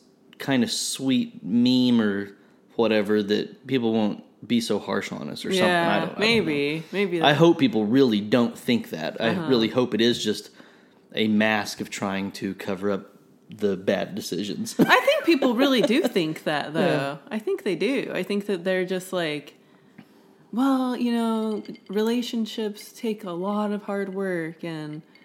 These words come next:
Speaker 2: this is just part of our story to"
Speaker 1: Yeah. Every, th-, well, and they, they put these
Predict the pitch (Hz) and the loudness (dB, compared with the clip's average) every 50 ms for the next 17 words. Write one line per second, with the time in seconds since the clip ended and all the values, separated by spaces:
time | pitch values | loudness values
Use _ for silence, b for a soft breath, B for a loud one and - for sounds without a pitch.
0 | B B B B B - 190 190 190 214 196 175 165 - 208 196 190 196 - - | B B B B B -2 -2 -2 0 -2 -4 -4 -2 -2 -2 -2 -2 -4 -6 -4
1 | 214 202 190 196 175 180 185 185 190 190 - - - - 190 190 185 180 170 160 | -2 -2 -2 -2 -2 -2 -2 -2 -2 -4 -6 -10 -8 -4 -4 -2 -2 -2 -2 -4
2 | 156 160 - - 170 156 151 151 147 151 160 - - - - - 113 104 - - | -4 -6 -6 -6 -6 -6 -6 -8 -8 -10 -12 -16 -18 -16 -12 -8 -8 -8 -10 -10
3 | - - 165 160 151 - 143 143 - - 151 147 135 131 147 147 143 139 139 107 | -6 -2 -2 -2 -2 -2 -2 -2 2 4 4 4 6 6 4 4 4 4 4 4
4 | 135 143 139 139 139 - - 220 208 - - 139 131 131 120 113 110 104 98 - | 4 4 4 4 4 4 4 4 4 4 2 0 2 4 4 4 4 2 -2 -4